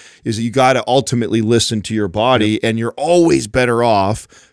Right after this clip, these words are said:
Speaker 1: taking it slower and then building, building up to that versus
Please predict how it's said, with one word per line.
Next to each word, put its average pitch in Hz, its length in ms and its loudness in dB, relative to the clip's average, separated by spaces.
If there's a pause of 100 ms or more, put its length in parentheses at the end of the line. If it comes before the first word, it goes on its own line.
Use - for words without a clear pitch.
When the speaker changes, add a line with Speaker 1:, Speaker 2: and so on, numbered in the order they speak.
(100)
Speaker 1:
taking 131 320 0
it 117 140 -2
slower 120 800 2 (260)
and 120 160 0
then 120 140 0
building, 117 540 0
building 113 340 0
up 139 160 0
to 110 100 -8
that 110 240 -2
versus 123 760 2